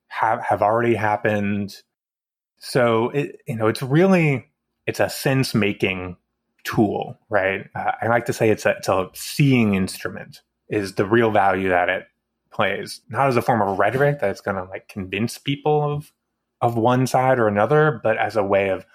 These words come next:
of helping us go and consider different possibilities and think about them deeply and then make policy to prepare for one or the other or, or to, or to collectively choose,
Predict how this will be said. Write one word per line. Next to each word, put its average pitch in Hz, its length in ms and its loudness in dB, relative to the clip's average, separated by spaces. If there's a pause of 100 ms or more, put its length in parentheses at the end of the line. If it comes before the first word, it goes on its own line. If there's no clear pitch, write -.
(180)
of 101 120 -6
helping 101 480 -2
us - 360 -6 (220)
go 113 260 4
and 104 200 0
consider 120 600 0
different 110 300 -2
possibilities 95 1040 -2 (920)
and 92 320 -4
think 120 220 0
about 110 280 2
them 95 180 -2
deeply 92 720 -4 (720)
and 95 240 -6
then 92 480 0 (480)
make 98 240 -10
policy 104 640 0
to 95 520 -8
prepare 107 500 0
for - 200 -14 (180)
one 104 240 2
or 101 100 2
the 95 180 0
other 98 400 2
or, 92 220 -2
or 101 220 -4
to, - 200 -12 (440)
or 139 140 2
to 165 120 0
collectively 151 600 0
choose, - 840 -2